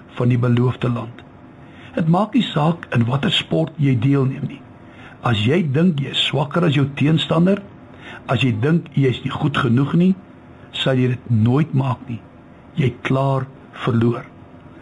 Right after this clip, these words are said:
Ons vyand, die duiwel, probeer sy bes om ons te laat verloor en sy beste wapen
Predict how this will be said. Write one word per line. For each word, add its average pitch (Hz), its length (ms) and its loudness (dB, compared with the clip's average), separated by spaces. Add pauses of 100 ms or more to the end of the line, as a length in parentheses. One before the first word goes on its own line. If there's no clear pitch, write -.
(200)
Ons 226 200 0
vyand, 151 420 0
die 131 120 0
duiwel, 135 440 2 (380)
probeer 131 300 2
sy - 160 0
bes 139 380 0
om - 120 0
ons 139 120 0
te - 100 -2
laat 139 180 0
verloor 123 420 0 (460)
en 127 120 0
sy 139 180 0 (100)
beste 180 440 0
wapen 127 480 0